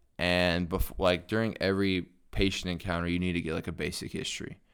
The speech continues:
especially if it's your first time with that patient. And we were treating it like that, so we were getting, like,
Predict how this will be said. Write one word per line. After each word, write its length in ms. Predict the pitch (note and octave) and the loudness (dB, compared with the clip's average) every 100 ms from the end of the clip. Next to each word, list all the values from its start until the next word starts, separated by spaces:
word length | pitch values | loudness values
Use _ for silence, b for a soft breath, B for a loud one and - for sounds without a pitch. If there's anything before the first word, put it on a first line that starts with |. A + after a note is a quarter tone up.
| b b b | b b b
especially 460 | F2+ - F2 - F2+ | -6 2 2 4 0
if 100 | E2 | 0
it's 160 | D#2 | -4
your 80 | E2 | -4
first 300 | E2 D2 - | -2 -4 -2
time 320 | - E2 - F#2 - | -6 -6 -8 -12 -8
with 180 | D#2+ | -6
that 160 | - - | -6 -4
patient. 380 | D#2 - - - | -4 -4 -4 -6
And 140 | - D#2+ | -6 -4
we 80 | D#2 | -6
were 80 | |
treating 300 | - - C3 | -6 -2 -2
it 60 | F#2+ | -2
like 200 | C2+ - | -6 -4
that, 200 | D#2 C#2+ | -2 -2
so 160 | - F2+ | -2 -2
we 140 | F#2+ | 0
were 180 | F#2+ F2+ | 0 -2
getting, 360 | E2+ F#2 F#2+ F#2+ | -2 -4 -2 -2
like, 260 | F2+ F2 | -2 -4